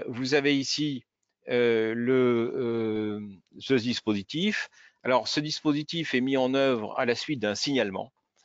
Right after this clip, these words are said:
euh, de l'administration auprès de l'opérateur de plateforme, euh, selon lequel il existe des présomptions, euh, qu'un assujetti, euh, s'est soustrait à ses obligations en matière de déclaration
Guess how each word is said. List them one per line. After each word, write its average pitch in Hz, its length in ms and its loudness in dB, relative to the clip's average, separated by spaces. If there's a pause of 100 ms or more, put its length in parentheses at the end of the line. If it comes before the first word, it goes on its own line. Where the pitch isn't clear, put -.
(180)
euh, 117 240 2
de 110 140 2
l'administration 123 720 0
auprès 151 400 2
de 110 80 -4
l'opérateur 110 560 0
de 107 100 0
plateforme, 127 580 -2 (460)
euh, 117 180 6
selon 151 320 4
lequel 139 460 0
il 127 80 0
existe 117 400 -2
des 104 180 0
présomptions, 139 680 -2 (400)
euh, 110 240 4
qu'un 151 240 -2
assujetti, 139 840 -6 (320)
euh, 127 180 4
s'est 139 200 0
soustrait 160 420 0
à 143 60 4
ses 123 220 -4
obligations 127 680 -2 (320)
en 123 120 4
matière 127 340 2
de 139 120 2
déclaration 123 840 -2